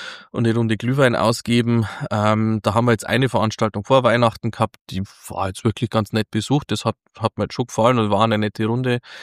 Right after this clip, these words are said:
Ähm, also wird eher so in diese Richtung gehen. Natürlich gibt's dann das Ganze flankiert noch mit Haustürwahlkämpfen oder nicht.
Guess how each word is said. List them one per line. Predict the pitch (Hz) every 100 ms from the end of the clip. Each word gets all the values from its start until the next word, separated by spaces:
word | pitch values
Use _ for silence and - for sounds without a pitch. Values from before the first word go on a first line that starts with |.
| - - -
Ähm, | 110 110 110
also | 107 110
wird | 113 -
eher | 104
so | 107 110
in | 107
diese | 107 104 107
Richtung | 104 - 104
gehen. | 98 95
Natürlich | 101 104 127 131
gibt's | - 123 -
dann | 117
das | 113
Ganze | - 117 -
flankiert | 117 107 107 - 117
noch | 113
mit | 107 104
Haustürwahlkämpfen | 104 123 - 117 104 107 117 110 -
oder | 104 101
nicht. | 107 135